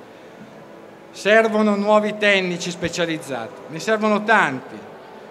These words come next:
per far fronte ai nuovi mezzi di produzione, all'automatizzazione, alla meccanizzazione, alla filiera produttiva e allo sviluppo digitale e tecnologico.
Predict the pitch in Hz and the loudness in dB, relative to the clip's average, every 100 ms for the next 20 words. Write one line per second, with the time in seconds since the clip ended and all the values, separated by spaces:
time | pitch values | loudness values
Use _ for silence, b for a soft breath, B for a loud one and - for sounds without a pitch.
0 | - 170 165 190 175 202 202 208 180 165 | -8 -6 -2 -4 -2 -4 -4 -4 0 0
1 | 156 151 - - - - - - - - | 0 -6 -16 -20 -20 -20 -20 -20 -20 -20
2 | - - - - - - - 156 185 185 | -20 -20 -20 -20 -20 -20 -14 -6 -2 0
3 | 190 190 170 175 165 151 170 165 160 - | 0 -4 -4 -8 -6 -8 -6 -8 -8 -8
4 | 208 247 208 143 135 160 160 175 170 175 | 0 2 2 0 -2 -4 -4 -4 -4 -4
5 | 175 170 208 240 214 165 139 151 165 175 | -4 -4 0 2 2 2 0 -2 -2 0
6 | 185 180 165 175 175 214 247 208 165 156 | 0 -2 -2 -2 -2 0 2 2 0 -4
7 | 160 185 196 196 190 190 190 190 226 254 | -4 -4 -2 -2 -2 -4 -6 -10 -6 -2
8 | 233 196 175 170 190 226 208 185 180 185 | 0 0 0 -4 -4 -4 -4 -6 -8 0
9 | 202 196 185 175 165 147 113 110 - | 2 4 2 -4 -6 -6 -8 -10 -18